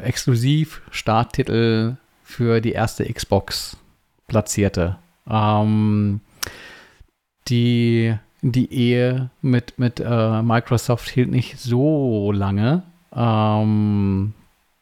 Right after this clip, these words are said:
Bungie hat sich dann quasi wieder, äh, irgendwie rausgekauft aus Microsoft. Ähm,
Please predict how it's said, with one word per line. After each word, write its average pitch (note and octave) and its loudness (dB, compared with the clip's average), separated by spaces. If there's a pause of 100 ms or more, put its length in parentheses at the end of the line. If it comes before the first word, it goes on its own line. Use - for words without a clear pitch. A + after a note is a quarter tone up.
(1040)
Bungie G#2+ 2
hat G#2+ -2
sich A2 -2
dann G#2+ 2
quasi G#2 -2
wieder, G#2 0
äh, - -14
irgendwie G#2+ 2
rausgekauft C#3 -2
aus - 0
Microsoft. D3+ -2 (1040)
Ähm, B2 2